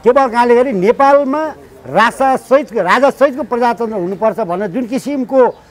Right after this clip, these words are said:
चाहिँ चीन, भारत बिचमा एक किसिमको, अ, जुन खेल सुरु भयो, त्यो खेल सुरु भइसकेपछि अब नेपालको धर्मनिरपेक्ष नै हट्ने भयो, यो सङ्घीय लोकतान्त्रिक गणतन्त्र नै जाने भयो भनेपछि पश्चिमा डिजाइनमा अहिले चीन र भारत नेपालको पोलिसीमा फेल भयो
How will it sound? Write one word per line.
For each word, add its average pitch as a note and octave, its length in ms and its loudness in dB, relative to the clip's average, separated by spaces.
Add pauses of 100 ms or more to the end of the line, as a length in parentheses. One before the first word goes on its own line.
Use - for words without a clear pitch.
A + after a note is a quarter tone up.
(180)
चाहिँ A#3 160 2
चीन, C#4+ 400 -4
भारत F#3 420 -4 (500)
बिचमा C4 320 0
एक B3+ 160 2
किसिमको, A#3 640 -4 (320)
अ, E3+ 180 0
जुन G#3+ 200 -6
खेल A#3 260 0
सुरु G#3 220 -6
भयो, G#3 220 2
त्यो D4 260 -4
खेल C#4+ 280 2
सुरु E4 260 0
भइसकेपछि A3+ 680 0 (300)
अब B3+ 140 4
नेपालको B3+ 500 0
धर्मनिरपेक्ष G#3+ 560 -2
नै B3+ 240 -2
हट्ने E3+ 220 -6
भयो, C#4+ 160 -2
यो B3 140 -2
सङ्घीय B3 340 -2
लोकतान्त्रिक A3 480 -2
गणतन्त्र G#3+ 440 -6
नै A3 140 -8 (120)
जाने G3 280 -4
भयो G3 140 -4
भनेपछि E3 520 -8 (340)
पश्चिमा C#4+ 360 0
डिजाइनमा G#3+ 640 0 (320)
अहिले C#4+ 300 2
चीन D#4+ 560 -2
र C4+ 80 2
भारत F3+ 360 -2
नेपालको A#3 540 -2
पोलिसीमा A3 540 -4
फेल G3+ 240 -2
भयो C#3 140 -2